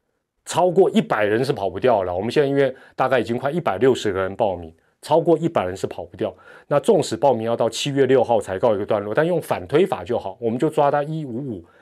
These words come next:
然后做一个反推，一样是，呃，也就是说用五队的，呃，用五队，然后总共会选几轮，然后再把总数扣掉会选的，答案就出来了。那今年呢，团长也另外一个预-，小预测啦，就是说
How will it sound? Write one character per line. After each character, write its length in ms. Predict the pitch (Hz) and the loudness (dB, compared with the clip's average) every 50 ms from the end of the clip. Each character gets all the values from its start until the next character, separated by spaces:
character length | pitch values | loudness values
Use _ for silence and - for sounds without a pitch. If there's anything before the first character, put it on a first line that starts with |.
| _ - | _ -6
然 100 | 104 98 | 0 0
后 120 | 117 127 | 2 2
做 180 | - 147 139 120 | 4 2 2 2
一 60 | 110 | 2
个 80 | 117 | 0
反 240 | 110 - 98 87 87 87 | 0 -2 -2 -4 -6 -4
推， 220 | 107 113 117 - - _ _ _ _ _ _ _ _ _ _ | -2 -2 -2 -2 -6 _ _ _ _ _ _ _ _ _ _
一 180 | 135 131 143 | -6 0 2
样 200 | 170 202 175 147 | 4 4 4 2
是， 180 | 135 - 170 160 | 0 -2 -2 -2
呃， 140 | - 123 117 | 0 0 2
也 120 | 117 120 | 2 2
就 80 | 139 180 | 2 2
是 60 | 160 | 2
说 120 | - 180 | 2 2
用 140 | 180 202 180 | 2 2 2
五 240 | 139 135 131 110 101 | 0 -2 -8 -10 -4
队 240 | - - 165 147 120 - | 0 2 2 4 2 2
的， 400 | - 117 110 110 110 110 113 117 - | 0 0 0 0 0 -2 -4 -6 -6
呃， 160 | 120 104 107 | -6 -6 -4
用 240 | 104 131 165 147 135 135 | -2 -2 -2 -2 -2 -4
五 180 | 143 135 117 110 | -6 -6 -6 -2
队， 220 | 107 180 170 135 | 2 4 4 4
然 160 | 113 113 113 110 | 4 2 0 2
后 260 | 117 143 127 110 110 | 2 2 2 2 0
总 200 | - - 113 104 | -2 -2 0 2
共 160 | - 151 135 | 2 2 4
会 140 | 151 147 120 | 4 2 2
选 260 | - - 113 107 - | 2 2 0 0 0
几 280 | - - - 107 92 95 | -4 -6 -6 -6 -6 -6
轮， 240 | 95 92 92 110 - _ - | -4 -6 -6 -8 -12 _ -6
然 120 | 110 107 | -4 -2
后 140 | 107 143 139 | 0 0 0
再 160 | 131 147 120 | 2 0 0
把 180 | - - 101 104 | 0 -2 -2 -2
总 240 | - - 110 104 104 | -2 -2 -2 -2 -2
数 320 | - 160 151 123 117 - - _ _ _ _ _ _ _ | 0 0 0 0 -2 -4 -12 _ _ _ _ _ _ _
扣 200 | - 185 160 139 | -2 0 2 4
掉 140 | 151 139 | 2 4
会 140 | 127 147 135 | 4 4 2
选 240 | 123 - 117 92 80 | 2 0 -2 -4 -4
的， 140 | 82 80 85 _ _ _ _ _ _ | -6 -12 -14 _ _ _ _ _ _
答 120 | - 92 98 | -10 -6 -4
案 140 | 101 104 | -4 -4
就 140 | 101 104 92 | -4 -4 -6
出 200 | - - 98 95 90 | -6 -8 -8 -8 -8
来 160 | 80 80 87 | -8 -10 -14
了。 80 | 101 - _ - - - - | -18 -20 _ -20 -20 -16 -4
那 120 | - 147 | -2 -2
今 260 | 139 - - 196 220 208 | -2 0 2 2 4 4
年 160 | 151 113 107 | 4 4 2
呢， 160 | 110 107 - - _ - | 0 -2 -4 -8 _ -4
团 140 | 123 135 160 | -2 0 2
长 220 | 175 135 113 107 | 2 0 0 0
也 140 | 104 104 104 | -2 0 2
另 120 | 123 156 151 | 2 2 4
外 120 | 151 139 | 4 4
一 60 | 127 | 2
个 80 | 127 135 | 2 0
预-， 160 | 156 160 139 | 0 -2 -4
小 300 | 127 - - 127 101 107 | -4 -2 -2 -2 0 0
预 160 | 156 170 143 120 | 0 -2 -2 -2
测 240 | - - 160 127 | 0 2 2 2
啦， 140 | 107 87 82 - | 2 0 -4 -6
就 120 | - 110 | -6 -6
是 60 | 101 | -2
说 180 | - 113 113 | 0 -2 -2